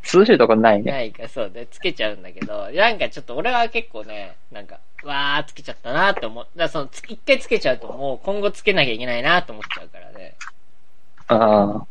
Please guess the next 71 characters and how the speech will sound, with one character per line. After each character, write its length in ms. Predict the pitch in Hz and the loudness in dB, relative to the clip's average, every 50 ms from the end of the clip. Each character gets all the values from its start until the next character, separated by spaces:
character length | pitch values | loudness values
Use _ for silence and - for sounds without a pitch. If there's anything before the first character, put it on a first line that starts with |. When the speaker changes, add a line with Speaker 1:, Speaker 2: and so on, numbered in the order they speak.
| - - - - - - - | -10 -10 -10 -10 -10 -6 0
Speaker 1:
ー、 100 | - 135 | 6 6
い 40 | 147 | 6
い 40 | |
じ 120 | 123 - - | 8 8 6
ゃ 40 | 98 | 4
ん。 80 | - - - - - - - - - - - - - - - - - - | 2 -2 -8 -10 -10 -10 -10 -10 -10 -10 -10 -10 -8 -4 -2 0 0 2
Speaker 2:
い 40 | 269 | 0
い 20 | 311 | 0
ん 60 | 196 | 0
だ 80 | - - | -2 -4
け 100 | - 135 | -8 -8
ど 80 | 120 - | -10 -10
ね。 220 | - - - - - - - - - - - - - - 220 - - - - | -10 -10 -10 -10 -10 -10 -10 -10 -10 -10 -10 -10 -10 -10 -10 -10 -10 -4 2
Speaker 1:
い 120 | - 170 175 | 4 6 6
い 20 | |
じ 140 | 151 - - | 8 6 6
ゃ 40 | - | 6
ん 40 | 120 | 4
っ 40 | |
て 160 | - - - 107 | 4 6 8 8
思 180 | 113 101 170 - | 8 8 6 4
う、 140 | - - | 6 8
俺 120 | 113 107 107 | 8 8 8
は。 320 | 104 110 - - - - - - - - - - - - - - - - - - - - - - - - - - - - - | 8 6 4 4 2 0 -4 -10 -10 -10 -10 -10 -10 -10 -10 -10 -8 -8 -8 -8 -8 -10 -10 -10 -10 -10 -10 -10 -10 -10 -8
Speaker 2:
ま 140 | 120 113 101 | -6 -6 -6
あ 60 | 95 | -6
ま 120 | 90 92 | -8 -10
あ 80 | 85 85 90 90 | -12 -12 -12 -12
ま 60 | - | -10
あ。 60 | - - - - - - - - - - - - - - - - - | -10 -12 -10 -10 -10 -10 -10 -10 -10 -10 -10 -10 -10 -10 -10 -10 -6
い 40 | - | -4
や 80 | 175 165 | -2 -2
で 60 | 151 | 2
も 180 | - 131 120 - | 4 4 4 4
加 120 | - - | 4 2
湿-、 0 | |
Speaker 1:
ま 40 | - | -2
あ 40 | - | -2
ま 0 | |
あ 0 | |
ま 160 | 104 - - | -2 -2 -4
あ 20 | |
ま 0 | |
あ 40 | - | -4
ま 120 | - - - | -2 -2 -4
あ。 20 | |
Speaker 2:
加 100 | - - - - - | -2 -2 -4 -2 -2
湿 40 | 202 | -2
器 60 | 175 | -2
じ 60 | 143 131 | -2 -2
ゃ 60 | 107 | -2
ね 140 | 101 101 92 | -4 -8 -8
え。 60 | - - | -8 -4
除 100 | - 156 | -4 -4
湿 220 | 151 - - 269 | -4 -4 -8 -10
器 100 | 208 - | -10 -10
い 200 | - - 143 131 | -10 -10 -10 -10
い 40 | 104 | -10
ね。 200 | 78 67 57 - - - - - - - - - - - - - - - - - - - - - - - - - - - - - - | -12 -12 -12 -12 -12 -12 -12 -12 -12 -10 -10 -10 -10 -10 -10 -10 -10 -10 -10 -10 -10 -10 -10 -10 -10 -10 -10 -10 -10 -10 -10 -8 -2
Speaker 1:
い 240 | - 139 131 120 107 | 4 6 8 8 8
い。 60 | 110 | 10
で、 340 | 117 139 139 135 131 - - - - - - - - | 10 10 10 10 10 8 4 0 -8 -10 -8 -2 4
俺 180 | 147 139 143 | 6 8 8
衣 120 | 143 151 170 | 10 10 10
類 160 | 202 240 254 | 10 10 8
乾 200 | - - 254 254 | 8 8 8 8
燥 260 | 247 240 - 254 247 233 | 8 8 8 8 6 6
機 100 | - - | 6 4
付 240 | - - - - 233 | 2 4 6 8 8
き 20 | |
の 240 | 220 220 220 220 - | 10 10 10 8 8